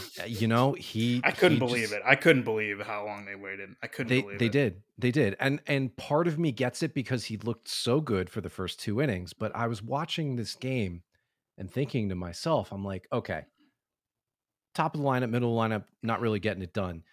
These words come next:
Speaker 1: It always just kind of felt like another one of those daycare games where something was gonna happen. It was gonna start at the bottom of the order. Really easy to say that now, but that's what happened. You know, here come the Phillies,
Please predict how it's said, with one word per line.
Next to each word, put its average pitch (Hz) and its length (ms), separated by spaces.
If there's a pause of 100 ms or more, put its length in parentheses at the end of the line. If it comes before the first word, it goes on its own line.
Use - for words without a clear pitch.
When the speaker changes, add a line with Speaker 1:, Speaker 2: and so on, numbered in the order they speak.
(260)
Speaker 1:
It 135 200
always 185 360
just - 220
kind 151 300
of 117 60
felt - 380
like 92 520
another 110 400
one 101 220
of 92 120
those 107 220
daycare 113 480
games 82 380
where 101 160
something 160 360
was 196 140
gonna 160 160
happen. 92 340
It 110 80
was 107 120
gonna 104 180
start 92 360
at 101 100
the 107 180
bottom 85 380
of 95 100
the 156 140
order. 185 380 (1080)
Really 78 220
easy 87 280
to 80 80
say 107 200
that 92 180
now, 139 220
but - 100
that's - 180
what 339 120
happened. 311 540 (400)
You 117 100
know, 185 300 (720)
here 254 220
come 240 220
the 220 60
Phillies, 80 560